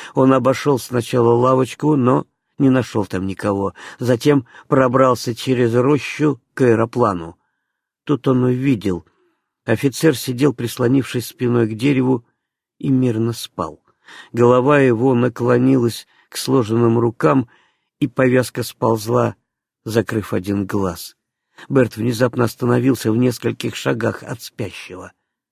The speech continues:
Где же принц? Но тут он заметил, что по другую сторону дерева высовывается чьё-то плечо.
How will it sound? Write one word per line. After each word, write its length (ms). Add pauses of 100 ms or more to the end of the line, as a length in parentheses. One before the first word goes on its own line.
(180)
Где 200
же 120
принц? 500 (480)
Но 220
тут 240
он 120
заметил, 600 (380)
что 420 (120)
по 120
другую 520
сторону 440
дерева 500 (340)
высовывается 920
чьё-то 420
плечо. 540